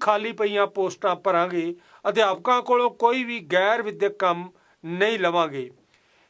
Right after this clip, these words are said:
ਇਹਨਾਂ ਦੋ ਸਾਲਾਂ ਵਿੱਚ ਸਕੂਲ ਅਧਿਆਪਕਾਂ ਦੀਆਂ ਬਹੁਤ ਸਾਰੀਆਂ ਪੋਸਟਾਂ ਪੰਜਾਬ ਸਰਕਾਰ ਵੱਲੋਂ ਭਰ ਦਿੱਤੀਆਂ ਗਈਆਂ ਹਨ।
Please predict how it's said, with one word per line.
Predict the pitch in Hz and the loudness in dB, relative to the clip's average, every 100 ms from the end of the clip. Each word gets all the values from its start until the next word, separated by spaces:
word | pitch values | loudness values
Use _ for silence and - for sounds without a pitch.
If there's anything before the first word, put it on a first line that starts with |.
| _ 254 | _ -2
ਇਹਨਾਂ | 277 330 330 | 2 2 2
ਦੋ | 208 196 285 | 2 2 2
ਸਾਲਾਂ | - 220 185 170 | 2 0 2 -2
ਵਿੱਚ | 139 135 - _ _ _ _ | -2 -10 -16 _ _ _ _
ਸਕੂਲ | - - 269 302 294 | -16 -6 0 0 0
ਅਧਿਆਪਕਾਂ | 277 262 220 - 233 | 2 0 0 0 -2
ਦੀਆਂ | 233 233 | 2 0
ਬਹੁਤ | 214 208 277 | 4 4 2
ਸਾਰੀਆਂ | 269 208 202 196 | 2 0 2 0
ਪੋਸਟਾਂ | 196 190 170 - 165 165 - - _ - | 0 -4 -4 -2 0 0 -6 -20 _ -2
ਪੰਜਾਬ | 220 214 208 220 | 0 2 2 2
ਸਰਕਾਰ | 202 208 208 208 175 165 | -2 -6 0 2 2 0
ਵੱਲੋਂ | 165 190 185 | 0 0 0
ਭਰ | 185 - 220 | 0 2 2
ਦਿੱਤੀਆਂ | 156 156 156 151 | 0 -10 -6 -6
ਗਈਆਂ | 139 147 143 | -4 -6 -6
ਹਨ। | 123 127 120 | -6 -10 -12